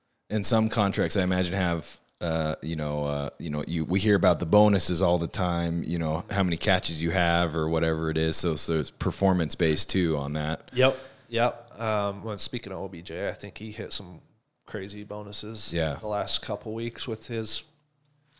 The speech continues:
Speaker 2: the playoff run. Um, but, yeah, you have, um, some of those bonuses that are incentives, I guess. Um, yeah, and then, uh, what do they call it?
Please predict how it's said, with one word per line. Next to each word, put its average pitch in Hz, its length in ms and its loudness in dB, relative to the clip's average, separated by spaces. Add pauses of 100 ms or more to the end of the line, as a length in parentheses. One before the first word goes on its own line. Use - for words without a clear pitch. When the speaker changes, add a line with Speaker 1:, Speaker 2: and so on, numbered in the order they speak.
Speaker 2:
the 113 80 -12
playoff 110 440 0
run. 107 300 -4 (260)
Um, 101 560 -2 (1600)
but, 110 120 0
yeah, 98 280 2
you 107 140 -4
have, 107 420 -2 (240)
um, 85 460 -10
some - 220 -6
of 104 60 -8
those 98 140 -6
bonuses 98 800 -6
that 90 160 -14 (800)
are 87 160 -10
incentives, 90 640 -6
I 90 100 -10
guess. 90 540 -6 (240)
Um, 80 460 -8 (1800)
yeah, 110 280 -4
and 104 100 -4
then, 107 260 -6 (300)
uh, 82 540 -8 (320)
what - 80 -18
do - 140 -18
they - 80 -18
call - 320 -16
it? - 140 -14